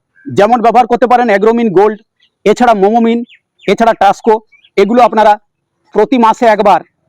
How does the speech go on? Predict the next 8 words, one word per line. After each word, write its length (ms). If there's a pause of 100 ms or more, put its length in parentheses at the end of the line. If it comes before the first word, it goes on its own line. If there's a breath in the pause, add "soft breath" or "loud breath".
(300)
অবশ্যই 420
লেবু 200
গাছে 180 (300)
প্রয়োগ 240
করবেন। 220 (920)
এছাড়া 340 (600)
ফাঙ্গিসাইড 580
এবং 100